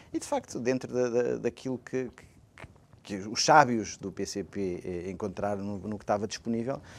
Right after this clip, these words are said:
selecionaram, depois com certeza traz as mais-valias. Eh, não sei qual é que é o pensamento dele, porque será mais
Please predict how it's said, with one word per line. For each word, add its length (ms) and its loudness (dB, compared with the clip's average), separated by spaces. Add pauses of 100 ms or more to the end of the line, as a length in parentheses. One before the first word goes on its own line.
(140)
selecionaram, 760 2
depois 220 -8
com 120 -8
certeza 280 -6
traz 460 0
as 80 -4
mais-valias. 680 0 (400)
Eh, 200 2
não 240 4
sei 200 8
qual 180 4
é 60 6
que 120 2
é 20 6
o 60 4
pensamento 500 -2
dele, 260 4
porque 280 -2
será 240 -4
mais 500 -4